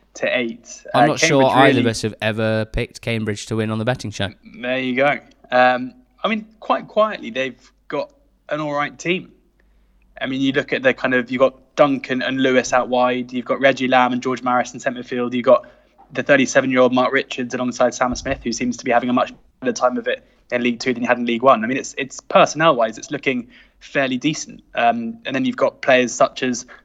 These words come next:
Speaker 1: Luke Hannon and Samuel Carruthers, uh, not even mentioned. So,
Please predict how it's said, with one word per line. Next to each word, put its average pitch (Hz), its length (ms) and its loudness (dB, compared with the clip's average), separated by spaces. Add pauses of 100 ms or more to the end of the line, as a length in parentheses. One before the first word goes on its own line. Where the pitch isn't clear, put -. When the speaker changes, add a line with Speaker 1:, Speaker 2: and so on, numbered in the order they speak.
Speaker 1:
Luke - 180 0
Hannon 123 380 -2 (260)
and 127 100 -10
Samuel 127 260 0
Carruthers, 120 640 0
uh, 123 140 4
not 127 180 0
even 123 160 -4
mentioned. - 420 -6
So, 131 380 4